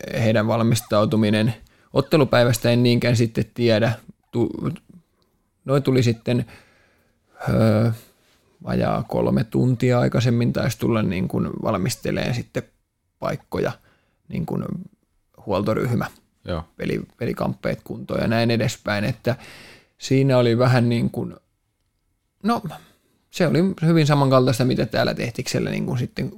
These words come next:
Speaker 1: kuka nyt ikinä huoltajan roolissa onkaan ollut, että hyvissä ajoin tulee ja pistää paikat kuntoon ja näin edespäin. Pelaajat tulee ja pääsee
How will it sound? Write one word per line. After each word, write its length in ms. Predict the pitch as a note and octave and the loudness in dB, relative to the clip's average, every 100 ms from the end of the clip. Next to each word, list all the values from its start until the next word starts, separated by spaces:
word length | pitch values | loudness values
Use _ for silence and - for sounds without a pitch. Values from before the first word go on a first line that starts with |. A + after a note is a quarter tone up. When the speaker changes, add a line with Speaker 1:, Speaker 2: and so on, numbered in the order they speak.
| - - - | -20 -20 -20
Speaker 1:
kuka 240 | C3+ - | -10 -6
nyt 140 | C3 C3+ | -4 -2
ikinä 220 | C#3 A#2+ | 0 0
huoltajan 400 | B2 A#2 A2+ A#2+ | 0 0 0 0
roolissa 380 | C#3 - - B2+ | -2 -4 -4 -4
onkaan 180 | A1 G1+ | -2 -4
ollut, 140 | - | -4
että 120 | - B2+ | -4 -2
hyvissä 300 | B2+ - - | -2 -2 -2
ajoin 240 | - B2 | -2 -4
tulee 220 | - G1+ | -4 -4
ja 60 | - - | -6 -10
pistää 300 | - - - | -10 -8 -6
paikat 320 | - - - | -8 -10 -14
kuntoon 380 | - - - - | -16 -16 -10 -6
ja 60 | - | -6
näin 200 | - - | -6 -6
edespäin. 440 | C#3 - - - _ - _ _ - | -8 -12 -10 -12 _ -20 _ _ -4
Pelaajat 380 | A2 G2+ A2 | 0 0 -2
tulee 200 | - G#2 | -2 0
ja 60 | G#2 | -2
pääsee 440 | - - A#2 - | -2 -4 -2 -4